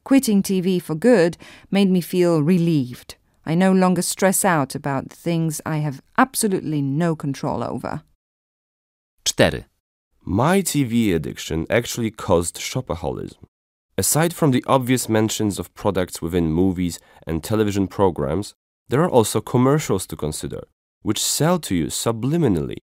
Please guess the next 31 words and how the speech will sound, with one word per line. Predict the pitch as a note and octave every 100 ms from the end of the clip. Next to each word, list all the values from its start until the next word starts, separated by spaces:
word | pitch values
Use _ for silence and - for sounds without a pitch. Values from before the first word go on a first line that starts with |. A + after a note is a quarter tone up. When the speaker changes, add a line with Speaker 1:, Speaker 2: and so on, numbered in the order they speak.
| _
Speaker 3:
whether | - F#2+ G2
you | G2
realize | G2 C3 G#2 D2+ D2
it | E2 -
or | G2
not. | G2 G#2 D#2 - - _ _ _ _ _ _ _
This | F2 B2 E3+ -
led | B2+ C3
to | - A#2+
me | G#2 G#2+ -
over-shopping | G2 A2 A2+ A2 - F#2 C#2 C2 - _ _ -
and | - G#2+
spending | - C3 C3+ D3 C#3
money | A2 G#2+ F#2
on | G#2
things | - G2 F#2 F2+ -
I | G2
didn't | E2+ E2 E2 -
actually | D2+ - - D2+ D2+
need. | D#2 E2 E2 C2+ - _ _ _ _ _ _ _ _ _ _ -
When | F#2+
I | A2
resigned | A2 A2 G2+ B2 F#3+ E3+
from | - G2
my | E2+
cable | D#2 F#2 E2 D2+
T | - C#2
V, | B1+ G#1+ - _ _ _ -
I | D#3+
suddenly | G3+ - D3+ G2+ E2+
discovered | D2 D#2 - E2 D2